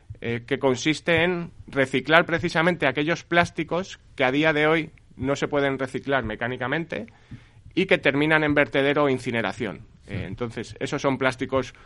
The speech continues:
posconsumo, porque son plásticos que vienen contaminados o que vienen mezclados con otro tipo de materiales.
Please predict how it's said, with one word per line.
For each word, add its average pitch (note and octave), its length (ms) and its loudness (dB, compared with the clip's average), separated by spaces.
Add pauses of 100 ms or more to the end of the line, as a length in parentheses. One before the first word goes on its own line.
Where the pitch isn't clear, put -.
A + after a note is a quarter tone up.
(300)
posconsumo, F3 760 4
porque A#2 240 0
son C3 160 -2
plásticos C3 440 -2
que B2+ 100 0
vienen A#2+ 300 0
contaminados A#2 760 2
o B2 80 -2
que A2+ 100 -2
vienen A#2+ 400 -2 (260)
mezclados B2 580 2
con A#2+ 140 -6
otro A#2+ 200 -6
tipo A#2+ 240 -4
de A2+ 100 0
materiales. D#3 600 2